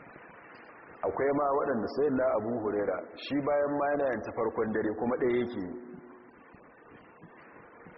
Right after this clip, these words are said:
Da an gama sallar isha ya kawai zai koma sai ya kawo raka'a ɗaya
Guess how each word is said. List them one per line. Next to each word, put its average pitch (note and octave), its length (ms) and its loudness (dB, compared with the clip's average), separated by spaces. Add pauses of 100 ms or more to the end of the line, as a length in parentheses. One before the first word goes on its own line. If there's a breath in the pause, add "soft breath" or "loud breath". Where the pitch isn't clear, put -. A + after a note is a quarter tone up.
(1600)
Da A2 80 2
an C#3 160 2
gama D#3 160 2
sallar C#3+ 300 2
isha B2 180 2
ya B2 100 2
kawai B2+ 220 2
zai A#2 160 0
koma A#2 220 0
sai C#3 160 0
ya A2+ 60 2
kawo A2 220 2
raka'a A2+ 380 0
ɗaya A2 220 2